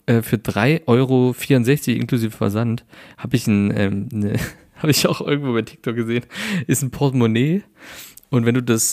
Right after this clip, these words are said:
so aufmachst, kannst du seitlich, ist da so ein Zünder und dann brennt das Portemonnaie.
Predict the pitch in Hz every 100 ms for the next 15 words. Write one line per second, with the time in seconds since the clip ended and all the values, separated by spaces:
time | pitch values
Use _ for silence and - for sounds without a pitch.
0 | - 123 123 - 170 - 156 - 123 113
1 | 117 107 117 151 135 - 120 110 110 -
2 | 170 180 131 170 117 104 104 104 107 120
3 | 131 - 110 110 101 113